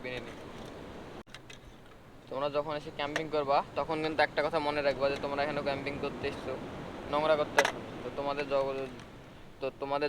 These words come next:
যতগুলো ভেস্ট হবে সেই ভেস্টগুলো তোমরা একটা ক্যারি প্যাকেটে নিয়ে নিবা, নিয়ে যেখানে ডাস্টবিন পাবা সেখানে ফেলে দিবা।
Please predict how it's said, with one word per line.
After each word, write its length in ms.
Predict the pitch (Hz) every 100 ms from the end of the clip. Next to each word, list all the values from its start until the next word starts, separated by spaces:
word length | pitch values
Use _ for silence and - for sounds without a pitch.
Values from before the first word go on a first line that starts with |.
| 139
যতগুলো 340 | 131 139 143 131
ভেস্ট 260 | 139 151 - 139
হবে 180 | 117 147 - - - - - - - - - - - - - - -
সেই 140 | 143 135
ভেস্টগুলো 420 | 135 135 135 135 151 160 131
তোমরা 200 | 123 123 123
একটা 200 | - 127 135 - -
ক্যারি 220 | 123 127 127
প্যাকেটে 340 | 123 123 - 190 - - - - - - - - -
নিয়ে 120 | 143 139
নিবা, 200 | 123 - - - - - - - -
নিয়ে 160 | 139 135
যেখানে 240 | 139 143 139 131
ডাস্টবিন 360 | 135 139 151 147
পাবা 160 | 131 165 - -
সেখানে 240 | 131 131 135
ফেলে 140 | 123 113
দিবা। 160 | -